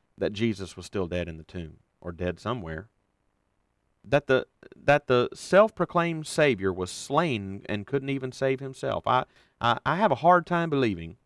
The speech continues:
that they would have given their lives, uh, and, and sometimes in violent ways, if there was even the slightest possibility. The reality is that the resurrection of Jesus Christ was such an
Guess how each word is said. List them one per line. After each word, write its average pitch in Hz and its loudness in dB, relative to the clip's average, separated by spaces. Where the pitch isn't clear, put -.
that 101 -4
they 139 6
would 120 4
have 101 2
given 143 6
their 156 4
lives, 98 2
uh, 92 -2
and, 101 -4
and 101 -4
sometimes 123 -4
in 123 -4
violent 127 2
ways, 87 -6
if 98 -10
there 123 2
was 113 0
even 104 -6
the 101 -8
slightest 92 0
possibility. 85 -8
The 92 -10
reality 104 4
is 95 0
that 98 0
the 95 -4
resurrection 104 2
of 87 -10
Jesus 90 -8
Christ 92 -2
was 92 -8
such - -2
an 92 -8